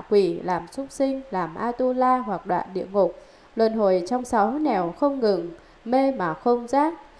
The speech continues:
tức là luân hồi thọ khổ trong sáu nẻo. Giác mà không mê thì liễu sinh thoát tử, đắc được giải thoát.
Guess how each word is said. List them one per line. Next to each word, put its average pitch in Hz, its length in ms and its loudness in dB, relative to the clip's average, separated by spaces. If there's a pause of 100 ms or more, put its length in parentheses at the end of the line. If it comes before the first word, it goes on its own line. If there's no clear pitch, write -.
(220)
tức 330 240 0
là 190 300 4
luân 254 220 2
hồi 202 240 4
thọ 208 220 0 (100)
khổ 185 340 4
trong 269 240 -2
sáu 220 240 -4
nẻo. 208 320 -2 (420)
Giác 269 340 2
mà 170 140 -4
không 254 320 -2
mê 269 260 2 (100)
thì 175 280 -2
liễu 254 160 -2
sinh 262 320 -4
thoát 294 240 -4
tử, 170 280 2 (120)
đắc 233 200 -4
được 196 260 2
giải 170 340 -4
thoát. 262 220 2